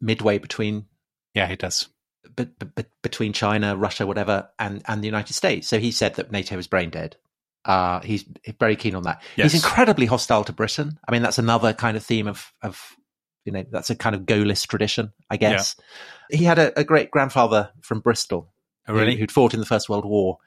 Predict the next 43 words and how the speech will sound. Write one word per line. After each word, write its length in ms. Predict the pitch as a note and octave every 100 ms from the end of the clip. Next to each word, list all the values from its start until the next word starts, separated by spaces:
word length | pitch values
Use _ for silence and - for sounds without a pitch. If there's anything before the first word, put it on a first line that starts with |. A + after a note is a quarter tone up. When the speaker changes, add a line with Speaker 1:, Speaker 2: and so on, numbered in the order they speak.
| _ _
Speaker 1:
and 100 | G#2+
who 120 | G2+ G2+
then 320 | G#2 G2+ - -
cheated 360 | A2+ F#2+ F#2+
on 140 | F#2+ F2+
his 200 | F#2 -
wife 280 | G2 F#2
and 120 | G2+ F#2+
ran 180 | F#2+
off. 340 | F#2 F2+ - _ _ _ _
And, 300 | G2 F#2+ F#2
uh, 140 | G2+ G2
Speaker 2:
That's 240 | A#2+ -
why. 260 | A#2+ G2 - - - _ _ _
Speaker 1:
th-, 120 | F#2 E2
th-, 140 | F#2+ G2+
that 240 | G#2+ G2
is 100 | A2+
a 60 | A2
theory 360 | - G#2 F#2+ F2+
as 120 | -
to 100 | F#2+
why 140 | F#2
he's 340 | F2+ G2+ - - _ -
Speaker 2:
But 100 | C3+
he 120 | D3+
also 260 | A#3 - A#3
does 160 | E3+
that. 40 | C3 C3
Speaker 1:
relatively 160 | C3 A2+
Speaker 2:
He 60 |
Speaker 1:
Anglophobic. 280 | G#2+ - D#3+
Speaker 2:
also 200 | G#3 G3+
absolutely, 920 | D3+ D#3 - C#3+ E3+ G#3 A#2+ A2 G2 -
absolutely 800 | F3+ F3+ - - D3 D3 D#3 A2+
incarnates 520 | G#2+ - G2 G2 -
that 160 | - -
thing 180 | - G#2
that 120 | G2+
to, 100 | -
to 220 | - -
an 80 | B2
Anglo-Saxon 840 | C3 A#2+ - D3 - - G2 F2+